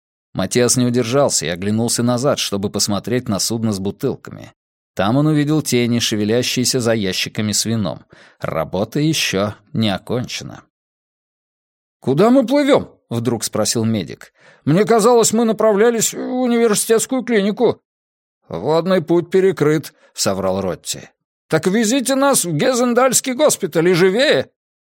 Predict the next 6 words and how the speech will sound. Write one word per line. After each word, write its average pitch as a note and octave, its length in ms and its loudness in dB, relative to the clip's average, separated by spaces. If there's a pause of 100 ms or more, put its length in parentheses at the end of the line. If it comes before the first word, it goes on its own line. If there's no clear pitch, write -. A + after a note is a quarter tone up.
(440)
В - 140 -20
том D#3+ 400 2
и - 20 2
заключалась B2+ 800 -2
вся - 260 -2
выдумка. - 720 -12